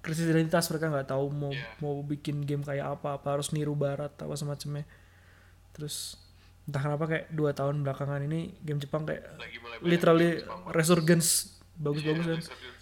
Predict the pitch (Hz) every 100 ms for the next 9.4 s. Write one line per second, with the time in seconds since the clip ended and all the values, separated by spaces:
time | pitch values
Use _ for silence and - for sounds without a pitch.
0 | - 151 151 151 151 147 151 143 151 147
1 | 151 147 147 143 - - - - - 147
2 | 147 147 147 147 147 147 147 147 143 143
3 | - - - - - - - - 143 143
4 | 143 147 139 135 135 - - _ - -
5 | - - - - - - - - - -
6 | - - - - 147 139 139 - - -
7 | - - 147 143 147 156 156 151 147 151
8 | 151 139 - - - - - - 147 139
9 | 139 - 156